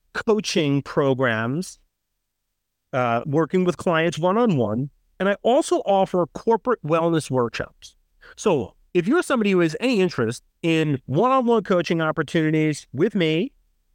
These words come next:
or if you're human resource director, benefits coordinator, or somebody who's in a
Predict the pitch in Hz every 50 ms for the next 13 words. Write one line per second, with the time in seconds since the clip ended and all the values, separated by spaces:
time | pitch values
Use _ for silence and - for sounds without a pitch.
0 | _ _ _ _ _ _ _ _ _ _ - 262 277 262 190 135 123 127 143 180
1 | - _ _ _ _ _ _ _ 156 151 151 147 139 - - - 120 127 135 127
2 | 123 117 113 104 - - - 135 107 117 143 208 262 240 - 233 226 208 - -
3 | 208 208 202 202 - 208 196 202 180 143 160 185 208 - - 196 - - - 208
4 | 190 196 190 190 190 196 190 190 190 170 123 117 - - - 320 320 269 214 190
5 | 175 147 170 156 151 131